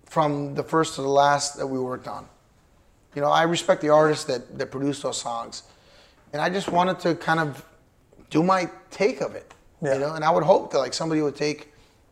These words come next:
Speaker 1: a song that I helped create and do their own version of that, man. Like, w-, you know, that, I would love to hear that
Speaker 2: Totally.
Speaker 1: as an artist or
Speaker 2: And you did,
Speaker 1: musician.
Speaker 2: and you did, like, uh, completely different takes on all those songs too.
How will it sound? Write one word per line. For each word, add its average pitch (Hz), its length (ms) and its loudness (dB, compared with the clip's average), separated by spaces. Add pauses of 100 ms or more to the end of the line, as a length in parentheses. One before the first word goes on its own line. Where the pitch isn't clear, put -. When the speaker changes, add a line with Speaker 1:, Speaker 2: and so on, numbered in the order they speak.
(140)
Speaker 1:
a - 40 -10
song 151 520 -2 (400)
that 147 100 2
I 147 420 4 (340)
helped 147 240 0
create 147 380 0 (680)
and 151 380 -4 (300)
do 170 180 0
their 196 160 8
own 220 200 4
version 226 320 2
of 143 140 -4
that, - 180 -6
man. 135 180 -14
Like, - 300 -10
w-, - 280 -16
you 160 60 -10
know, 131 140 -14 (400)
that, 151 140 -8 (520)
I 185 100 4
would 226 200 4
love 185 560 6
to 143 80 -8
hear 117 200 -10
that - 300 -18
Speaker 2:
Totally. 147 460 2
Speaker 1:
as 143 180 4
an 139 60 -4
artist 120 460 -8 (360)
or 135 100 -2
Speaker 2:
And 202 100 6
you 196 60 8
did, 208 160 10
Speaker 1:
musician. 185 140 8
Speaker 2:
and 196 80 6
you 208 60 8
did, 180 180 8
like, 170 220 6
uh, 139 260 4
completely 151 380 -2
different 135 240 -4
takes 156 240 -6
on 135 80 -8
all 123 100 -8
those 120 120 -10
songs 120 260 -12
too. 139 180 -4